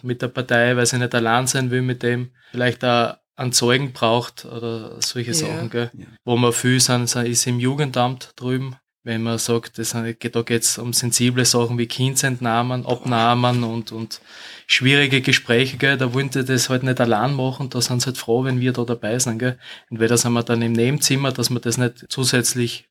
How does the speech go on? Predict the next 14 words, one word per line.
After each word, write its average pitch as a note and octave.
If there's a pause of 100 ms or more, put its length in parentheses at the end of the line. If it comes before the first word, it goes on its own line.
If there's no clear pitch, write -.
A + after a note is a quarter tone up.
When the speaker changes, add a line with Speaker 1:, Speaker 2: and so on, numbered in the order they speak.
Speaker 1:
pushen, D3
das C3
Speaker 2:
Ja, - (120)
Speaker 1:
Ganze, C#3
Speaker 2:
genau. E3
Speaker 1:
die C3
Situation, C3 (600)
oder A#2
wir B2
sind B2
halt A#2+
direkt B2
dabei, A#2
gell. A#2+